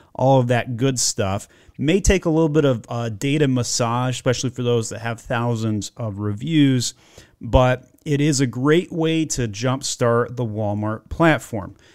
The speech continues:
Uh, as we know, reviews do help with conversion rates.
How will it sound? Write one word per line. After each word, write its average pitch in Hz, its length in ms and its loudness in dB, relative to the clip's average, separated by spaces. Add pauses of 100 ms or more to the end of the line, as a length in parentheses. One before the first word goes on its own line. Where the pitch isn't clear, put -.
(260)
Uh, 110 200 -4
as 123 240 -2
we 127 140 0
know, 151 580 0 (200)
reviews 139 580 0
do 139 240 2
help 131 320 -2
with 120 240 -4
conversion 113 540 -2
rates. 113 500 -4